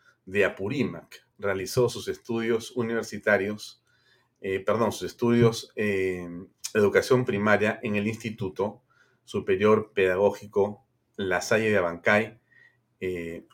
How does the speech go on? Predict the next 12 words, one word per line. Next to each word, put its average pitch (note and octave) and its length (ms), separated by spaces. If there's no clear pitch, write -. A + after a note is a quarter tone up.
universitarios A2 840
de F#2+ 100
educación F#2 440
primaria G2+ 500
en G2 140
la F#2 60
Universidad F2+ 380
Nacional G#2 340
Mayor G2+ 320
de G#2+ 80
San E2 260
Marcos. - 720